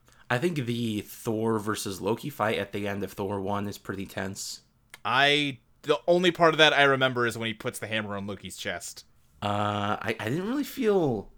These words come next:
Speaker 1: like, nervous watching the Hulk versus Blonsky scene because the worst thing that would happen is that Blonsky would get punched to death.
Speaker 2: Right, and that's,
Speaker 1: But
Speaker 2: that's
Speaker 1: I don't
Speaker 2: okay
Speaker 1: care
Speaker 2: with me.
Speaker 1: about him.
Speaker 2: <laughs> Right. <laughs> Yeah, yeah, I, I don't, I got nothing.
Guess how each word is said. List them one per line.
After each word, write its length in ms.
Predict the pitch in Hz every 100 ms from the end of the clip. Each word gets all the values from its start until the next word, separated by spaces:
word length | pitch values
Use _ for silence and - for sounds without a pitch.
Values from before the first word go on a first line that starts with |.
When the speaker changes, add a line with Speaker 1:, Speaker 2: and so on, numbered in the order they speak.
| - _
Speaker 1:
like, 200 | 110 104
nervous 580 | 98 95 107 139 117 104
watching 340 | 98 104 - 104
the 80 |
Hulk 240 | 92 110 101
versus 320 | 107 104 95
Blonsky 460 | 95 101 131 110 98
scene 280 | - 95
because 240 | 101 117 101
the 100 | 107
worst 220 | 123 120
thing 140 | 139
that 140 | 127 113
would 100 | 104
happen 400 | 120 147 120 104
is 140 | 95
that 180 | 101 90
Blonsky 520 | 101 101 101 - 104
would 140 | 98 90
get 220 | 101 -
punched 300 | 123 139 -
to 60 | -
death. 340 | 95 98 - _ _ 147
Speaker 2:
Right, 300 | 156 120 - _
and 120 | 127
that's, 300 | 151 - -
Speaker 1:
But 120 | - 113
Speaker 2:
that's 100 | 107
Speaker 1:
I 40 |
don't 60 | 151
Speaker 2:
okay 140 | 170
Speaker 1:
care 80 | 170
Speaker 2:
with 60 | 127
me. 80 | 220
Speaker 1:
about 160 | -
him. 200 | 127 127 - -
Speaker 2:
<laughs> 160 | - -
Right. 480 | 226 175 277 - - _ _
<laughs> 120 | 359 - - 427 - 339 415 _ 381 381 - 370 - _ - _
Yeah, 360 | 120 156 143 123 -
yeah, 260 | 143 156
I, 280 | 143 143 131
I 20 |
don't, 220 | 139 170 - _ _
I 80 | -
got 120 | 180
nothing. 360 | 139 170 101